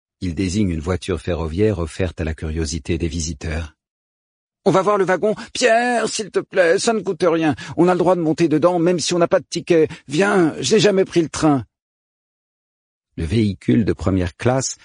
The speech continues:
est présenté par la Compagnie des chemins de fer de l'Ouest. Elle compte offrir autant de confort aux voyageurs qu'à des aristocrates dans leur salon.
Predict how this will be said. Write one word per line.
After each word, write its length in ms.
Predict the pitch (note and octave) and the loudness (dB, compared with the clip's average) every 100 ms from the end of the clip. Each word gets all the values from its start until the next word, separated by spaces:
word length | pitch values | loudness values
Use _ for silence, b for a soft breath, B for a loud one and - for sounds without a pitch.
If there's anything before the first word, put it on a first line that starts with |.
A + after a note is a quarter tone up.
| b _ | b _
est 160 | G2+ | -4
présenté 480 | F#2 - F#2+ F2+ A#2+ | -2 -2 -2 -2 -2
par 220 | G#2+ F2 | -2 -2
la 120 | E2 D#2+ | -2 -4
Compagnie 540 | - G#2 G#2 F2+ F#2 | -6 -4 -2 0 -2
des 140 | E2+ | -4
chemins 280 | D#2 F2+ E2+ | -4 -4 -4
de 60 | E2+ | -6
fer 300 | - F#2 D#2+ | -2 -2 -2
de 80 | C#2 | -6
l'Ouest. 600 | C#2+ F2+ - - - - b b b | -4 -4 -4 -8 -16 -20 b b b
Elle 220 | - F2+ D2+ | -4 -4 -4
compte 300 | - F#2 F2+ | -2 -2 -2
offrir 420 | C#2 - G2 - - | -6 -2 -2 -4 -4
autant 340 | F#2+ - F2+ | -4 -2 -2
de 80 | D#2 | -4
confort 560 | - F2+ E2 G2+ E2 | -6 -6 -2 -2 -2
aux 100 | C#2+ | -4
voyageurs 680 | C#2 G2 E2 D2 E2+ F2 F#2+ F#2 b b _ | -4 -2 -2 -4 -4 -4 -4 -6 b b _
qu'à 160 | - F2 | -4 -4
des 320 | D2+ C#2 D#2 | -4 -6 -4
aristocrates 840 | G#2 G#2 - - D#2+ - - C#2 - _ - _ | -4 -4 -10 -10 -10 -8 -8 -8 -10 _ -20 _
dans 300 | E2+ F2+ G#2 | -6 -4 -2
leur 240 | A2 F#2 - | -2 -4 -4
salon. 360 | - C#2+ C2 | -4 -6 -8